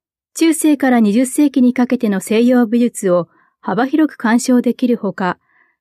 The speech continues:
建物そのものも見どころとなっています。ヒストリ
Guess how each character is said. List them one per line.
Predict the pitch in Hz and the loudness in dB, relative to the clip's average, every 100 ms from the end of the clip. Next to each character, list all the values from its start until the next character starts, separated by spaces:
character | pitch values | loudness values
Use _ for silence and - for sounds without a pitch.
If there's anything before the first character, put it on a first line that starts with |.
| _ | _
建 | - 214 277 | -6 0 2
物 | 277 254 | 4 2
そ | - 226 | 0 2
の | 269 | 4
も | 320 | 4
の | 302 | 4
も | 269 | 4
見 | 196 | 2
ど | 175 208 | 0 -2
こ | 240 | -2
ろ | 233 | 0
と | 233 | 0
な | |
っ | 247 | 0
て | - 180 | -2 -8
い | |
ま | 160 170 | -6 -8
す。 | - _ _ _ _ _ _ _ _ _ _ _ _ | -12 _ _ _ _ _ _ _ _ _ _ _ _
ヒ | _ 294 | _ -4
ス | - | -2
ト | 262 | -2
リ | 214 180 165 | -2 -2 -6